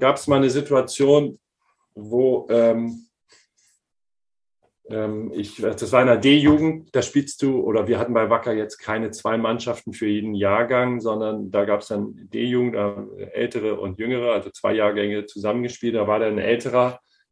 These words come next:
der sollte dann der Torwart Nummer eins sein und dann war für mich irgendwie,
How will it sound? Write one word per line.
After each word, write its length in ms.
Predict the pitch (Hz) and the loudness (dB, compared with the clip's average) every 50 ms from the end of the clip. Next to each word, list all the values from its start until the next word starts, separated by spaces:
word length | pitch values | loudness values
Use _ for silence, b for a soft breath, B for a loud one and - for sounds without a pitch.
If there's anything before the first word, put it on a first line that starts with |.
| _ _ - | _ _ -2
der 140 | 110 110 101 | 0 0 6
sollte 280 | 110 117 120 117 123 | 6 6 6 6 4
dann 280 | 110 117 113 113 113 101 | 2 2 2 2 0 0
der 160 | 110 117 110 | 0 0 0
Torwart 340 | - 120 120 120 120 117 113 | 4 2 4 6 6 4 4
Nummer 240 | 117 110 107 104 98 | 2 0 2 2 4
eins 260 | 98 113 120 120 - | 4 2 0 0 0
sein 240 | - 123 120 120 120 | 4 4 4 4 4
und 140 | 117 107 113 | 2 0 0
dann 180 | 113 113 113 | 0 0 0
war 200 | 104 107 107 110 | 2 2 2 2
für 220 | 107 - - 120 107 | 0 -2 -6 -4 -2
mich 280 | 110 120 123 120 - - | -2 -2 -4 -4 -4 -4
irgendwie, 560 | 107 113 120 120 - - 113 113 110 104 | -2 -2 -4 -4 -8 -8 -8 -8 -8 -8